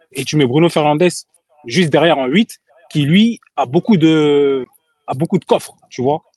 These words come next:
Il fait beaucoup le, il, il revient beaucoup souvent sur, euh, sur, en défense devant la surface pour, pour récupérer des ballons et puis, et puis, et puis relancer, tu vois.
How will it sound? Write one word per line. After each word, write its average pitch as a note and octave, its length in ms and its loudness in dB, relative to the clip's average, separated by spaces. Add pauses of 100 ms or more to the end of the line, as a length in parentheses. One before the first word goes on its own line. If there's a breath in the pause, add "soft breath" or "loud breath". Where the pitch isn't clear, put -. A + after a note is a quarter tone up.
(120)
Il B2+ 80 -12
fait E3 100 0
beaucoup F#3 300 0
le, E3+ 300 2
il, D#3+ 160 -6
il E3+ 100 0
revient F#3+ 300 2
beaucoup C4 300 -2
souvent A#3+ 300 -4
sur, E3+ 240 -4
euh, D#3+ 120 0
sur, D#3 260 -6 (200)
en D#3 120 -4
défense D#3+ 400 0
devant D#3 220 0
la D3 80 0
surface - 480 -2 (220)
pour, D3 300 -4
pour D3 140 -2
récupérer D3 400 -2
des C3+ 100 -2
ballons E3 220 0
et D3 80 -6
puis, C#3 240 -12
et C3+ 60 -12
puis, C#3+ 260 -10
et C3+ 60 -10
puis D3 100 -10
relancer, C#3 460 -4
tu B2 120 -12
vois. C3 140 -8